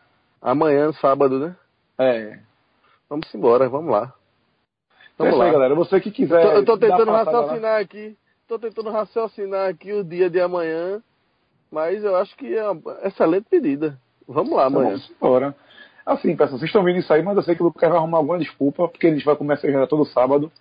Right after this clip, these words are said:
Speaker 2: e dá, aparece alguma coisa, quem tá perdendo é ele. Agora você que quiser fazer diferente, quiser experimentar mesmo, passe lá na Companhia do Chopp, Avenida Conselheira Guiar, número vinte e sete sete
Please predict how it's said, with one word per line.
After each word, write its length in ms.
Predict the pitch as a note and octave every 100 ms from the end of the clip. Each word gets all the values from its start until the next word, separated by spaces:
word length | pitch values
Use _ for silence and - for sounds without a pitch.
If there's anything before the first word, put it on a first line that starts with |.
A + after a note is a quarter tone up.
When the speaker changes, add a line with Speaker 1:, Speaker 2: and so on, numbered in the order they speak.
| _ _ _ -
Speaker 2:
e 160 | C3+
dá, 540 | C3 D#3 D3+ E3 D#3+ D3
aparece 360 | - D3+ D3
alguma 260 | C#3+ D#3 D#3+
coisa, 400 | - C3+ D3+ D#3+
quem 120 | E3
tá 120 | F3+ F#3+
perdendo 300 | D#3+ F#3 A#3
é 80 | F3+
ele. 240 | C3 G#2+ _ _ _ -
Agora 260 | - E3 G3
você 300 | G#3+ - E3
que 380 | - G3 D3 B2 - _ - _
quiser 200 | - E3+
fazer 220 | F#3 E3+ E3
diferente, 540 | - E3+ C3+ D3 C3
quiser 160 | - F3
experimentar 600 | - D#3+ D#3+ D#3 D3+ C3
mesmo, 440 | C3 E3+ C#3+ A#2 _ _ _ _ _ _ -
passe 260 | F3+ F#3+ -
lá 80 | D#3
na 100 | D#3+
Companhia 300 | E3 E3+ D#3
do 60 |
Chopp, 440 | - C#3 C#3+ D#3+ E3
Avenida 440 | - C3+ D3+ D#3 D#3+
Conselheira 400 | D#3+ D3 D#3+ D3+
Guiar, 320 | B2+ A#2+ C3+
número 280 | C#3+ D3+ C3+
vinte 240 | B2+ F#3
e 60 | -
sete 300 | D3+ D3+ -
sete 260 | D3+ -